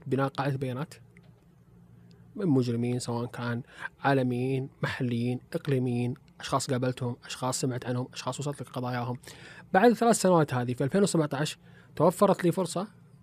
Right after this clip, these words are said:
انضمام الاتحاد الدولي للقانون الطبي، اللي فتح لي أفق أكبر بأني تصل لي قضايا من أشخاص يعملون في الأنظمة القانونية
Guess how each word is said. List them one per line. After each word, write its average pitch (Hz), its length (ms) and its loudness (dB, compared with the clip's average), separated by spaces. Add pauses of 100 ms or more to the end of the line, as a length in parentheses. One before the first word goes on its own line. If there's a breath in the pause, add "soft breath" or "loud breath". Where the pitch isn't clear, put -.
(120)
انضمام 143 200 4
الاتحاد 165 320 2
الدولي 151 180 2
للقانون 151 300 2
الطبي، 156 440 -2 (280 soft breath)
اللي 143 200 4
فتح - 380 -2
لي 165 260 2 (560)
أفق 175 420 -2
أكبر 135 420 -2 (380 soft breath)
بأني 135 180 2
تصل 147 260 -2
لي 143 80 0
قضايا 165 480 0
من 156 260 0 (160)
أشخاص 156 480 -4 (240 loud breath)
يعملون 143 380 2
في 135 280 -4 (120)
الأنظمة 143 340 2
القانونية 139 540 -2